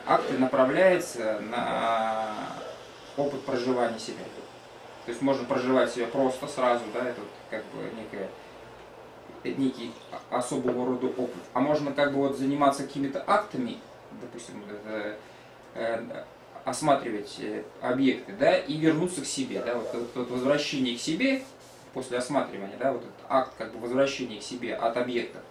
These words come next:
Ведь так и понимает Гегель, что так-, что такое рефлексия. Вот рефлексия есть как бы отрицание внешних объектов, да, вот, и возвращение к себе. И ты, и, и это возвращение к себе можно понимать как вот,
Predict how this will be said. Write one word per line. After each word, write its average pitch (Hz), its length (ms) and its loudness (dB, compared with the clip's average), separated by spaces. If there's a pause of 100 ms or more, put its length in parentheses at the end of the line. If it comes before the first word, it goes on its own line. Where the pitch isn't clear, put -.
(140)
Ведь 123 120 -6
так - 180 2
и - 20 -12
понимает 147 480 0
Гегель, 117 260 -8
что 135 120 -8
так-, - 180 -8
что - 120 -10
такое 120 260 -6
рефлексия. 107 420 -6
Вот 107 120 -8 (240)
рефлексия 120 460 0
есть 151 240 2
как 131 120 -2
бы 127 140 2
отрицание 127 540 4
внешних 160 420 0
объектов, 127 400 -2
да, 143 120 4
вот, 131 160 -2
и 131 100 0
возвращение 143 500 2
к - 40 -6
себе. 131 300 -2 (880)
И 135 100 -2
ты, 202 180 -2 (180)
и, 160 100 6 (240)
и 180 160 6
это 175 140 4
возвращение 185 440 4
к - 40 0
себе 269 200 0
можно 185 240 4
понимать 196 440 4
как 156 220 4
вот, 139 140 -6